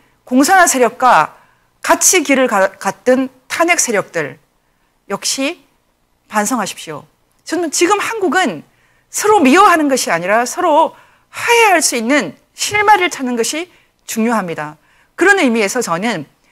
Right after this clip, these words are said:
대한민국 정통 천구백사십팔 년 체제를 인정하고 다시 이 나라를 정상화시킬 수 있는 정치 세력이 등장해야 된다고 생각합니다.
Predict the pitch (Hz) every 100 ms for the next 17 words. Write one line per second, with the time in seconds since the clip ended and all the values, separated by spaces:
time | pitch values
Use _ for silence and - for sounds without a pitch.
0 | _ _ - 262 294 311 294 381 - -
1 | _ _ _ _ - 247 269 - 349 202
2 | 135 _ _ _ _ - 427 415 403 -
3 | 311 339 - 381 370 285 262 320 392 -
4 | _ _ - 294 349 370 262 190 254 151
5 | - _ _ _ - 269 285 349 381 415
6 | _ 262 285 247 220 226 254 165 - 233
7 | 262 320 392 359 - - 254 233 196 240
8 | 440 - _ _ - 240 254 311 254 214
9 | 208 311 302 220 226 226 247 262 214 180
10 | 170 165 202 175 151 151